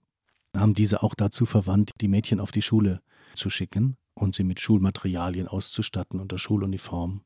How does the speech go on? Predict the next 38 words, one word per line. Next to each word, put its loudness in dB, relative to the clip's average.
und -2
so 0
weiter. 0
Erst -2
vor 2
ein -16
paar 2
Tagen 2
habe 6
ich 6
erfahren, -2
dass -4
die -2
letzte 4
Woche -4
eine 2
der 4
Mädchen, 4
die -2
wir 2
unterstützt 0
hatten, 2
deren 4
Geschichte -2
auch -4
im 2
Magazin 2
und 0
im 2
Buch -2
erzählt 2
worden 2
ist, -6
von 6
der 6
Uni 8
graduiert -2
ist -4